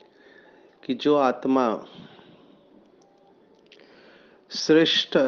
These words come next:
लक्ष्य की पुरुषार्थी होती है, वो इस रोज की साकार मुरली से भी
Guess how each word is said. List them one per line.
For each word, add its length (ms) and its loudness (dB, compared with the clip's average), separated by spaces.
लक्ष्य 520 2
की 140 -4
पुरुषार्थी 720 0
होती 340 0
है, 200 -4
वो 180 0
इस 260 -2
रोज 400 2
की 460 0
साकार 540 0
मुरली 380 0
से 240 -6
भी 200 -6